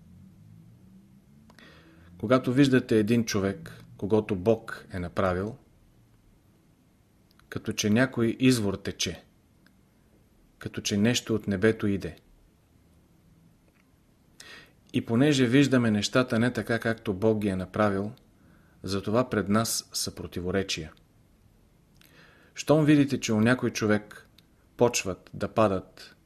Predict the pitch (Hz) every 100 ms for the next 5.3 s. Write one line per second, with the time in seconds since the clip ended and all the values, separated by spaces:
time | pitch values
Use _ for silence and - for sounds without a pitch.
0 | _ - 98 123 117 - 101 98 107 113
1 | 98 95 - 113 - 110 - - 98 98
2 | 135 - _ _ _ _ _ _ _ _
3 | _ _ _ _ - 104 113 120 120 127
4 | 123 123 120 117 110 104 95 92 90 87
5 | 85 - -